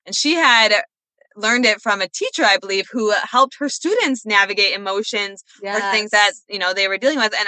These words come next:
Speaker 1: I've done that recently, more so with Sloan and Reese, where, like, they're just, like, having a moment, they're crying, and I'm like, "I have no
Speaker 2: Mm-hmm.
Speaker 1: idea, like, how to help them." And I've just been like, "Do you need a hug?" And like,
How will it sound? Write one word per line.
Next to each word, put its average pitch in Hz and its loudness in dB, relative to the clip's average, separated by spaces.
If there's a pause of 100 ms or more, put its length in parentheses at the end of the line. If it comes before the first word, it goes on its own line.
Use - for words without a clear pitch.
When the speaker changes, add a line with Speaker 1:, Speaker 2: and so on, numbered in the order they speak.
(160)
Speaker 1:
I've 254 2 (540)
done 240 4
that 214 2
recently, 226 0
more 208 2
so 214 2
with 202 0
Sloan 208 0
and 196 -2
Reese, 330 -2
where, 233 -2
like, 185 0
they're 185 -4
just, 196 -4
like, 160 -4 (180)
having 180 0
a 160 -10
moment, 285 0
they're 214 -20
crying, 277 6
and 196 0
I'm 180 -6
like, 175 -4
"I 175 2
have 180 0
no 202 0
Speaker 2:
Mm-hmm. 240 4
Speaker 1:
idea, 240 6
like, 185 -2
how 208 2
to 214 -14
help 285 2
them." 220 4
And 202 -2
I've 190 0
just 208 -8
been 202 0
like, 185 2 (220)
"Do 226 -6
you 214 -2
need 208 0
a 247 4
hug?" 226 4
And 277 -12
like, - -20